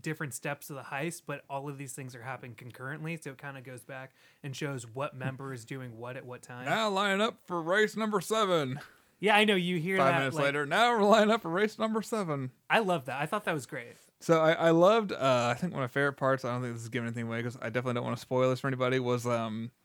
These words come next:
Speaker 2: the guy that, that was creating the distraction in the bar area.
Speaker 1: Yeah, the brawler.
Speaker 2: I just love, that whole brawl scene was just hilarious.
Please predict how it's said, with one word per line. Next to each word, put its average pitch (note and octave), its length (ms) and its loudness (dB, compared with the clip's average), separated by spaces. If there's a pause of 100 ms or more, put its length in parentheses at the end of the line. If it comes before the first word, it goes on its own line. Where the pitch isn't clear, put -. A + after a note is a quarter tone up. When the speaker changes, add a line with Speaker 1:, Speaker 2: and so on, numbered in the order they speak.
(800)
Speaker 2:
the C3 100 -8
guy C#3 300 2
that, D3 220 0
that B2+ 180 -2
was A#2+ 160 -4
creating C3+ 400 0
the A#2+ 80 -4
distraction B2+ 640 -4
in C3 160 -4
the A2+ 240 -2
bar B2 400 2
area. D#3+ 440 2 (280)
Speaker 1:
Yeah, C#3 140 -8
the A#2+ 80 -12
brawler. C3 560 -8
Speaker 2:
I D#3 120 4
just D#3 160 0
love, C3 400 -2
that F#3 180 6
whole F3 180 6
brawl D3 400 4
scene C#3 240 -2
was B2 140 -6
just B2+ 100 -10 (340)
hilarious. - 840 -8